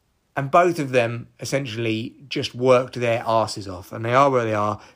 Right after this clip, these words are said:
because they worked their arses off. So, um, this isn't gonna be about comedy, this episode, but just to say,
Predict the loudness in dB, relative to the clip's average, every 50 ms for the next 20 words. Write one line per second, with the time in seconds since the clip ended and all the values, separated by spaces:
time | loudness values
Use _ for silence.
0 | -8 -6 -2 2 4 4 6 6 6 6 6 6 6 4 4 6 4 4 4 0
1 | -2 -2 -2 -2 -4 _ -20 _ _ _ _ 0 4 4 4 4 2 0 -4 _
2 | -6 -4 -4 -4 -4 -4 -4 -2 -2 -2 0 0 0 0 0 0 2 2 2 2
3 | 2 0 0 -2 -2 -2 -2 -4 -4 -4 -6 -6 -8 -8 -6 -4 -4 -4 -4 -6
4 | -6 -6 -8 -8 -10 -10 -6 -4 -2 -2 -2 -4